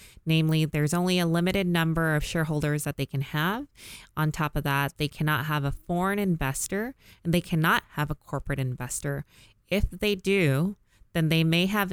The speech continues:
inadvertently terminated their s-, sub S election. And in that event, they would actually be subject to double taxation, such as a C Corp. So let's talk about the scenario where a business owner was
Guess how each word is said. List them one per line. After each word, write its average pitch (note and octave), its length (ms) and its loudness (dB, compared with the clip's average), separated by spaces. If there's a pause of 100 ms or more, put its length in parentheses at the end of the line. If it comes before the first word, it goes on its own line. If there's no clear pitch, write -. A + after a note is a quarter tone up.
(140)
inadvertently D#3+ 1000 0 (320)
terminated F3 760 0
their D3+ 340 0 (240)
s-, - 180 -6 (400)
sub F3 400 0 (140)
S D3 340 0
election. C#3+ 640 -2 (300)
And F3 160 0
in E3 160 4
that A3+ 240 2
event, C#3+ 540 -2 (160)
they E3 160 2
would F3 160 2
actually E3 440 0
be D#3 140 -2
subject D3+ 560 -2
to - 80 -18
double D3 300 0
taxation, C#3 720 -2
such - 240 -6
as C3 160 -2
a - 60 -6
C - 260 0
Corp. - 320 -8 (420)
So - 160 0
let's G#3 280 0
talk - 280 -6
about G3+ 240 -2
the G3+ 60 -2
scenario E3 720 2
where D#3+ 520 2 (360)
a E3 60 -2
business F3 460 0
owner E3 260 0
was D3+ 240 -2